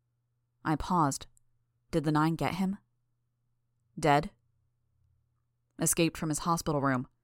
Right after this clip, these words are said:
With our attention on the Nine, we don't have the resources to track him down." "Does he know about the Nine's threat to hit the city with a plague if he leaves?" "I hope so."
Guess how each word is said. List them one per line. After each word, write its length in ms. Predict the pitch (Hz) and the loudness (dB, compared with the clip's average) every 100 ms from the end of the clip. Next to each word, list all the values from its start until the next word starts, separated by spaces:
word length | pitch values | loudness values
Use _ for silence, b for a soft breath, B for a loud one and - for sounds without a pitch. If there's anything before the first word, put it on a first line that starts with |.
| _ _ | _ _
With 120 | 170 165 | 0 6
our 120 | 160 | 6
attention 420 | 151 208 202 160 | 4 -2 -2 0
on 60 | 151 | 2
the 80 | |
Nine, 400 | 147 165 160 135 - | 4 4 4 2 -2
we 120 | 156 | 0
don't 200 | 170 185 | 2 2
have 140 | 190 | 0
the 80 | 170 | 0
resources 520 | 165 180 151 143 139 | 0 0 -2 0 -4
to 80 | 156 | -6
track 280 | - 160 156 | -2 -2 0
him 100 | 143 | -2
down." 360 | 147 147 117 - _ _ _ _ _ _ _ _ _ _ _ _ _ _ _ | 2 2 2 -4 _ _ _ _ _ _ _ _ _ _ _ _ _ _ _
"Does 180 | 180 175 | 2 2
he 100 | 190 | 4
know 100 | 185 | 2
about 200 | 185 185 | 4 2
the 60 | 175 | 4
Nine's 300 | 160 165 - | 4 2 -2
threat 300 | 160 165 - | 0 0 0
to 60 | |
hit 180 | 180 175 | -2 0
the 80 | 160 | 0
city 260 | - 165 170 | 0 0 0
with 140 | 160 | 0
a 60 | 160 | -4
plague 420 | - 147 156 160 | 0 2 2 2
if 100 | - | -4
he 120 | 165 | -4
leaves?" 480 | 147 147 165 - - _ _ _ _ _ _ _ _ _ _ _ _ | 0 0 -2 -4 -14 _ _ _ _ _ _ _ _ _ _ _ _
"I 120 | 143 | -2
hope 200 | 160 170 | 2 0
so." 300 | - 127 135 | 2 0 0